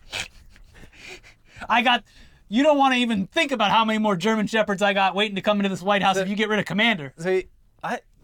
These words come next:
Speaker 2: they were never there at the same time? That's interesting. So he had a dog.
Speaker 1: They've been communicating.
Speaker 2: They had, he had a dog that, uh, brought to the White House and bit everyone. They sent it away. Got a brand new dog,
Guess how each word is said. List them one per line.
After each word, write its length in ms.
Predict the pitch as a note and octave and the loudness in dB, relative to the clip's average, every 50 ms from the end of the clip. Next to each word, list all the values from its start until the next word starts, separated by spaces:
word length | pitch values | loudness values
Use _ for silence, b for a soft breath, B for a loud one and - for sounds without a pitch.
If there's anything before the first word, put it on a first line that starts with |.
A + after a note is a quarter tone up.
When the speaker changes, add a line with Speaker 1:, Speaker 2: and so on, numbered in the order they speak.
| _ _ _ - | _ _ _ -4
Speaker 2:
they 100 | E3+ F#3 | -2 0
were 100 | G#3 G3 | 0 2
never 200 | G#3 B3 B3 B3 | 2 2 0 2
there 140 | A3+ A#3 A#3+ | 2 2 0
at 60 | A#3 | 0
the 60 | G#3 | -2
same 240 | - A3 A3 A3+ A3+ | -2 -2 -2 -2 0
time? 320 | - A3+ G#3+ A3 A3+ A3 - | 2 2 2 2 0 -2 -4
That's 220 | - F3+ F#3 - - | -2 -2 -2 -2 -2
interesting. 600 | F#3+ E3 - D3 C3 - C#3 A#2+ A#2 A#2 A2+ - | -4 -4 -4 -6 -10 -6 -6 -6 -6 -6 -10 -8
So 200 | - E3 D3+ D#3 | -4 -4 -2 -2
he 160 | E3 F#3+ F#3 | 0 0 2
had 200 | G3 G#3 G3+ F#3+ | 4 4 2 2
a 20 | |
dog. 280 | D3+ D3 D#3 F3+ - G#3 | 0 0 2 4 4 4
Speaker 1:
They've 120 | G#3 G#3+ | 2 2
been 160 | A#3 C4+ B3+ | 0 0 -2
communicating. 600 | - F#3+ G3 G3+ A3+ A3+ G3+ - E3+ E3+ - - | 0 -2 0 0 2 0 0 -2 -4 -6 -6 -4
Speaker 2:
They 120 | - F3 F#3 | 0 2 4
had, 380 | G3 G#3 A3 G#3+ F3 G3+ G#3 | 4 4 4 2 0 -6 -6
he 120 | F3+ F3+ G#3+ | -4 -2 -2
had 100 | A3+ G#3 | -2 -2
a 40 | G3 | 0
dog 400 | F3 G3+ F#3+ G3 G#3 G#3+ G3 F3+ | 0 2 4 4 4 2 2 0
that, 220 | F#3 F3+ E3 - _ _ - | -2 -4 -4 -6 _ _ -10
uh, 400 | - D3 C#3 C#3 C3+ C3+ C#3+ C#3+ | -6 -4 -2 -2 -2 -4 -6 -8
brought 220 | C3+ B2+ D#3 F3 F#3+ | -4 0 0 0 0
to 40 | F#3+ | 0
the 80 | G#3 | -4
White 200 | F#3 F3 E3+ E3+ | -2 0 0 2
House 180 | E3 E3 D#3+ C#3+ | 2 0 0 -2
and 120 | C3 A#2 A2+ | -6 -8 -4
bit 160 | E3 E3+ D#3+ | -2 0 2
everyone. 460 | D3+ D3+ D3 C#3+ C#3 C3+ C#3 C#3 C#3 _ _ - | 2 0 0 0 0 0 -2 -4 -6 _ _ -12
They 80 | - C3+ | -12 -8
sent 200 | C3 F3 F#3 F#3+ | -2 -2 0 0
it 60 | F3+ | 0
away. 300 | E3 D#3 D#3 D3+ C#3 C3+ | 0 2 2 0 0 -2
Got 200 | D3 C#3+ D3 E3+ E3 | -4 -2 0 0 0
a 60 | D3+ | 0
brand 500 | B2 A#2 B2 C#3+ D#3+ G3+ B3 C4 B3 G#3 | -2 -4 -2 0 0 2 2 0 0 0
new 180 | F#3+ G#3 G#3+ | 0 0 0
dog, 400 | G3 D#3 C#3+ G#2+ G2 F#2 G2+ G#2 | 0 -2 -6 -6 -6 -12 -18 -20